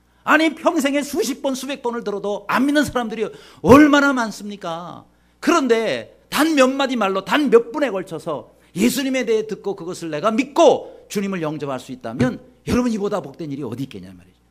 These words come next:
시간 낭비할 필요가 없잖아요. 바로 그 자리에서 예수님을 아멘하고 받아들이는데 이것처럼 큰 복이 어디 있겠느냐는 말이죠. 안 믿는 사람이 문제고, 예, 끝까지 고집하는 사람이 문제지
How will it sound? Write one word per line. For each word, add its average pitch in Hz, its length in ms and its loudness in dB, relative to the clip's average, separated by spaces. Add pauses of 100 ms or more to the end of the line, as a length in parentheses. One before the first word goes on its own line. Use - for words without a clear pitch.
(200)
시간 415 360 -2
낭비할 285 320 -2
필요가 214 260 -8
없잖아요. 117 500 -14 (280)
바로 269 420 2
그 302 120 -6
자리에서 240 420 -2
예수님을 175 400 -8
아멘하고 247 460 -2
받아들이는데 123 800 -8 (280)
이것처럼 285 500 2
큰 285 200 -6
복이 190 380 -4 (140)
어디 - 220 -8
있겠느냐는 98 500 -14
말이죠. 76 320 -20 (480)
안 208 200 0
믿는 294 260 4
사람이 214 340 -2
문제고, 127 580 -10 (220)
예, 131 240 -2
끝까지 240 360 -2
고집하는 247 420 -2
사람이 185 320 -8
문제지 127 640 -12